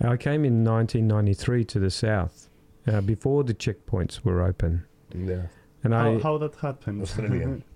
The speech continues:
Speaker 1: I,
Speaker 3: Ah,
Speaker 1: I came
Speaker 3: okay.
Speaker 1: from Australia with, uh, my
Speaker 3: Ah.
Speaker 1: Australian passport.
Speaker 3: Yeah.
Speaker 1: And, uh,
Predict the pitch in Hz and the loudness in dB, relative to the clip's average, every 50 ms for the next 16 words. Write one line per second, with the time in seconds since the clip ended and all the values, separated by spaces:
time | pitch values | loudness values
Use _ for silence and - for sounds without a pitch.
0 | - - - 127 120 120 117 113 113 131 151 160 160 120 113 107 - - 123 117 | -10 -4 0 0 2 2 2 2 2 2 0 0 2 2 2 0 0 0 0 0
1 | 107 104 117 110 107 - - - 117 117 117 117 117 117 113 107 - - - _ | 2 2 2 0 0 0 0 -2 0 0 2 2 2 2 0 0 -4 -8 -12 _
2 | - 127 117 131 - 127 135 - 127 117 117 110 117 117 113 110 113 - - 120 | -2 0 2 2 0 0 -2 0 0 2 2 2 2 2 2 0 0 -2 -2 0
3 | 117 110 110 107 104 101 - - 120 120 120 - - - - 127 127 127 123 - | 0 2 2 2 2 0 0 0 -2 0 -2 -4 -4 -4 -2 -2 0 -2 -4 -6
4 | _ - 113 107 104 98 98 - - - - - - - - _ - - 113 110 | _ -10 -8 -8 -6 -8 -10 -12 -16 -20 -20 -20 -20 -20 -20 _ -4 -2 0 2
5 | 110 107 110 110 107 107 107 98 113 107 107 104 104 | 2 4 4 4 4 2 2 2 2 2 2 0 0